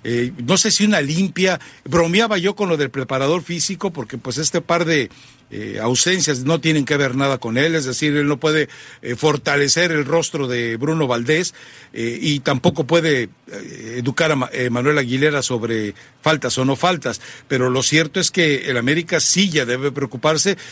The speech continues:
su alineación de lujo está en el nosocomio, esa es la verdad. Esa es la verdad. Más allá de si algunos rinden o no, pero la verdad es que, eh, su alineación de lujo se la ha pasado en, en, entre algodones, en camillas, ¿no? Y con suero.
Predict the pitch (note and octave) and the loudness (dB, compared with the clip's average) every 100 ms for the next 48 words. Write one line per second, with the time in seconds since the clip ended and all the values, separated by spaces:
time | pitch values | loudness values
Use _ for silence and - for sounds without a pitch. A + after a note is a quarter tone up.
0 | - - F3 F3 E3+ E3 - B3 A3+ F#3 | -6 2 2 4 2 2 4 2 2 0
1 | C4 - C4+ - _ _ _ _ _ _ | -2 0 -2 -2 _ _ _ _ _ _
2 | - C#3+ F#3+ F#3+ F3+ D#3 C3 C3+ D3 C3 | -8 -2 0 2 2 2 2 2 2 2
3 | A2 F#2+ - D#3+ F#3+ E3+ C#3+ B2+ A2 - | 0 -4 -2 0 4 2 2 -2 -4 -8
4 | _ _ _ _ - - G3+ A3 G3 D#3+ | _ _ _ _ -8 0 2 2 2 2
5 | D#3+ D3+ - - G#3 A3 G#3+ A3+ A3+ F#3 | 2 -2 -8 -6 0 2 4 2 2 2
6 | E3 G#3+ G#3+ E3+ G#3+ A#3 F#3 C#3+ C3+ F3 | 2 2 2 0 0 0 0 -2 0 -2
7 | G#3 D3 A#2+ A#2 D3 G3 A3 F#3 B2 - | -2 -4 -4 -2 0 0 0 0 -2 -6
8 | - - - G2+ G#2+ G#2+ - - D3+ D3 | -20 -20 -20 -16 -14 -14 -10 0 2 2
9 | C3+ B2+ G#3 F#3 G3 F#3 D3 E3 G#3 - | 2 0 0 0 -2 -2 0 0 0 0
10 | F3+ G3+ G3+ C3 - C3 B2 A2 - A2 | 0 0 -2 -4 -6 -4 -4 -6 -6 -6
11 | A#2 A2+ G#2+ A2+ A3+ F3 - A#2+ A2 A2 | -2 -2 0 2 2 2 -2 -2 -2 0
12 | G#3 G3+ A#2 F#2 A2 F#3 F#3 A2 G#2 C#3 | 0 0 -4 -4 -4 -4 -4 -6 -4 0
13 | F#3 G3+ | 2 0